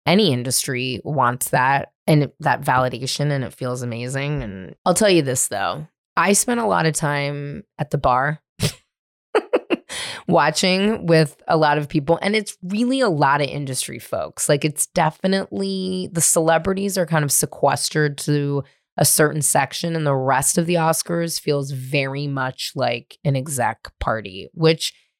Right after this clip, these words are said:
is kind of tricky because you don't know who you're speaking to. It's real white, it's real male.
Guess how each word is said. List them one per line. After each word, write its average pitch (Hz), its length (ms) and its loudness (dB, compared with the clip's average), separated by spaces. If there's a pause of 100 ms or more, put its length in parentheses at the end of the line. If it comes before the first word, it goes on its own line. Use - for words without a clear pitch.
(160)
is 190 120 2
kind 254 300 0
of 240 60 -4
tricky 156 300 -2
because 139 320 -4
you 143 120 -4
don't 143 380 0 (200)
know 143 260 4
who 135 120 -2
you're 131 140 -8
speaking 139 460 -8
to. 120 220 -4
It's - 160 -10
real 139 400 4
white, 135 420 2
it's - 200 -10 (120)
real 160 260 4
male. 131 520 2